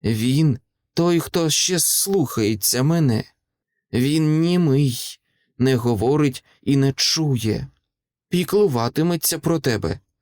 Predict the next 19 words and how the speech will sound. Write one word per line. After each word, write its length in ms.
годуватиме 1300
і 160
буде 380
бити, 680
якщо 520
ти 480
не 220
слухатимешся". 1500
Гном 680
повернувся 760
обличчям 720
до 180
юнака, 840
коли 320
говорив 560
Стітіс. 720
Тим 200
часом 600
Джаїр 560